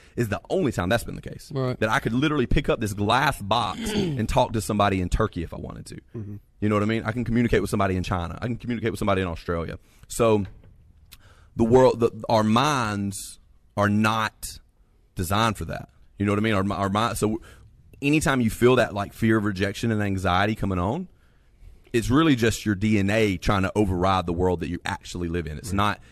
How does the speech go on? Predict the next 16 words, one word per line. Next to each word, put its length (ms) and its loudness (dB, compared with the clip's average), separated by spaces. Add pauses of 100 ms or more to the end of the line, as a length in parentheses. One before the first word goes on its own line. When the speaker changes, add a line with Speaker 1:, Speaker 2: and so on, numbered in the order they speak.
Speaker 1:
it's 140 -6
not 200 -2
real. 300 -6 (300)
It's 180 -6
not 340 -2 (240)
really 180 0
founded 400 -4
in 120 -10
anything. 400 -10 (500)
Same 220 2
thing 200 2
with, 280 4
uh, 380 0 (360)
fear 220 2
of 80 -6
failure. 580 -6